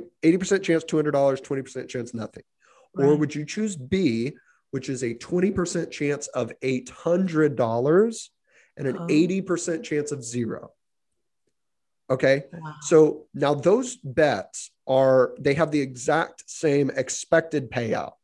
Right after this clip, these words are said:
Speaker 1: meaning if I would run them a thousand times each, you'd end up with the same amount of money.
Speaker 2: Oh, okay.
Speaker 1: Right? Because it's, it's just the inverse. It's eighty percent chance of two hundred, twenty percent chance of eight hundred.
Speaker 2: Right.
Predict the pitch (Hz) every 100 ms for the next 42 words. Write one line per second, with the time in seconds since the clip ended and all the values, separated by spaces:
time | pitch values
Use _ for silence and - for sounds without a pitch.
0 | _ _ _ - 151 151 139 135 139 147
1 | 160 170 143 127 143 156 151 131 127 135
2 | 131 139 135 143 123 117 120 131 175 -
3 | - _ _ 143 139 135 139 139 127 120
4 | - 117 117 110 104 101 107 - - _
5 | _ _ _ _ - 214 - 165 - _
6 | 127 120 139 - _ _ - 135 165 139
7 | - 143 120 - - 135 - 156 147 143
8 | 131 127 113 208 - 113 - - 127 135
9 | - 127 - 120 - - 131 175 175 151
10 | - 135 127 - 127 117 113 107 - -
11 | 95 - _ _ _ _ - 143